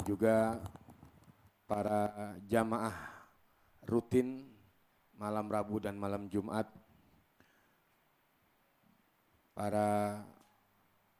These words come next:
kepolisian dari Polsek Sektor Ciledug. Alhamdulillah, Bapak Kapolsek hadir, Pak Waka juga hadir,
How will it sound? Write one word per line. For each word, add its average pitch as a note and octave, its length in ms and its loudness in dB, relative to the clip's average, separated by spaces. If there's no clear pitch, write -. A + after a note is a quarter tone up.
kepolisian A2+ 720 2
dari G#2 280 0
Polsek G#2 400 0
Sektor - 560 -6
Ciledug. G#2 400 0
Alhamdulillah, G#2+ 560 -4
Bapak G#2 320 -8
Kapolsek G#2 400 -4
hadir, G#2+ 320 -4
Pak F#2+ 160 -6
Waka G2+ 320 -2
juga G2 240 -4
hadir, G#2 400 -4